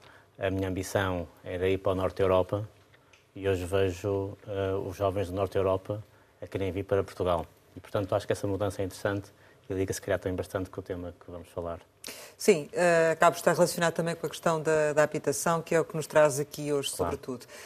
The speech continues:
Speaker 2: Temos vindo a assistir, a, efetivamente, a uma escalada das taxas de juro. Eh, o que lhe pergunto é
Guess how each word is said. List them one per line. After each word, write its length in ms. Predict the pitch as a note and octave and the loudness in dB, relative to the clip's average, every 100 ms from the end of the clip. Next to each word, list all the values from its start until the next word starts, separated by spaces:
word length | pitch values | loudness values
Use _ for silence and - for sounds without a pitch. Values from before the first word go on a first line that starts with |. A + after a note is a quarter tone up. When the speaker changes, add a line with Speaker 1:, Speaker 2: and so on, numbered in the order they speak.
| - | -4
Speaker 2:
Temos 220 | - A#3 A#3 | 4 6 6
vindo 140 | G#3+ | 6
a 60 | F#3 | 6
assistir, 380 | - - F3 | 4 -2 2
a, 200 | E3 D#3+ | 4 4
efetivamente, 560 | D#3+ F3 - D#3+ E3+ D#3+ | 2 -2 -4 -4 -6 -6
a 20 | |
uma 60 | D#3+ | -6
escalada 360 | - D#3+ D#3 | 0 4 6
das 140 | C#3+ D3 | 4 0
taxas 400 | - C#3+ - C3 | 0 -2 -2 -6
de 100 | A#2 | -6
juro. 520 | C3+ D3+ F3 G3+ F3+ | -6 -4 -4 -4 -4
Eh, 520 | C#3 C3+ C3+ C#3 - - | -6 -6 -8 -10 -12 -14
o 60 | F#3 | -4
que 140 | - | 0
lhe 60 | G#3+ | 2
pergunto 480 | G3+ G3+ A3 G3+ G3 | 2 0 0 2 4
é 160 | G3 | 4